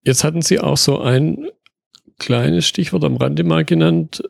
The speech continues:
für die deutschen Bereiche. Jetzt in Konzernen versucht man natürlich, so kenn ich das auch, möglichst viel gleich zu machen, egal ob, äh, das Thema jetzt in Stei-,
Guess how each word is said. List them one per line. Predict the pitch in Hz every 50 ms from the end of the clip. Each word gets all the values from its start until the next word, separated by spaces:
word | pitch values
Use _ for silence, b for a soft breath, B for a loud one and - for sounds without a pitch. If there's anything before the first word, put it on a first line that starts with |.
| _ -
für | - - - 131
die | 127 127 113
deutschen | - 113 110 131 - - - 180 165
Bereiche. | - 185 165 165 90 87 90 90 - - 185 - - 90 - - _ _ _ _ _ _ _ _ _ - 95 - - - -
Jetzt | - 131 123 120 123 123
in | - 123
Konzernen | 120 - 120 110 - - 117 120 143 156 156
versucht | - - 135 - - 135 139 - - -
man | 165 156
natürlich, | 151 147 - - 160 156 156 -
so | - 135 127
kenn | - - 135 139
ich | - -
das | - - - -
auch, | 110 113 113 135 165 156 - - - - - - 69 -
möglichst | - 151 127 131 135 131 139 143 127 - -
viel | - - - 131 131 131 131 131 127 117 b b b b b b b b b b _ -
gleich | - - 101 101 107 120 - -
zu | - - 147
machen, | 151 156 160 156 160 170 165 160
egal | - - 127 139 117 117 120 120 127 123 127
ob, | - - 123 117 - _ _ _ _ - -
äh, | - - 85 82 80 -
das | - - - - 120 110 -
Thema | - 127 113 113 113 113
jetzt | 113 - -
in | 110
Stei-, | 107 - - 107 107 110